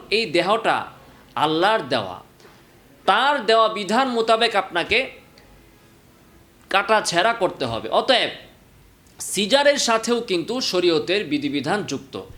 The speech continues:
এখন বিশ্ব স্বাস্থ্য সংস্থা বলছে যে আমাদের এই বাংলাদেশে যে সকল শিশুরা জন্ম নিচ্ছে, প্রায় একান্ন ভাগ শিশু তারা সিজারের মাধ্যমে জন্ম নিচ্ছে।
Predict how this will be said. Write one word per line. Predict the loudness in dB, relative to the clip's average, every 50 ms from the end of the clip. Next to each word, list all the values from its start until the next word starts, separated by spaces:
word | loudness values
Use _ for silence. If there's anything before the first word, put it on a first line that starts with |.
| -20 -20 -10 -4
এখন | -2 -2 0 2 0 0 0 0 -4 -8 -12 -18 -20 -20 -20 -20 -20 -20
বিশ্ব | -12 -4 -2 0 0 2 2 2 2 0 0
স্বাস্থ্য | 0 0 -2 -2 -2 -2 -4 -4
সংস্থা | -4 -4 -4 -6 -6 -6 -2 -2 -2
বলছে | 0 0 -2 -2 -4 -4 -4 -4 -4
যে | -2 -2 -2
আমাদের | 0 0 0 0 0 0 0 0 0
এই | -2 -2
বাংলাদেশে | 0 0 0 0 2 2 2 2 2 0 0 0 0 0 -2 -2 -4 -6 -12 -20 -20 -20 -14 -6 -4
যে | -2 -2
সকল | 0 -2 0 0 2 2 2 0 -2
শিশুরা | -6 -6 -4 -4 -2 -2 0 0 0
জন্ম | 0 -2 -2 -2 -2 -2
নিচ্ছে, | -2 -4 -6 -6 -4 -2 -2 -2 -4 -4 -12 -18 -20 -20 -20 -12 -4 0
প্রায় | 2 2 4 2 2 2 0 -2 -4 -6 -10 -16 -20 -20 -20 -20 _ -4 -2
একান্ন | 0 0 0 2 2 2 0 0 0 0 2 2 2
ভাগ | 2 2 2 2 2 0 -2
শিশু | -2 -2 -2 0 -2 -2 0 0 0 0 -2 -4 -12 -18 -20 -14 -4 2
তারা | 2 4 4 2
সিজারের | 0 -2 -4 -4 0 2 4 4 4 4 4
মাধ্যমে | 4 2 2 0 0 0 0 0 2
জন্ম | 0 0 -2 -2 -4
নিচ্ছে। | -6 -6 -8 -10 -12 -14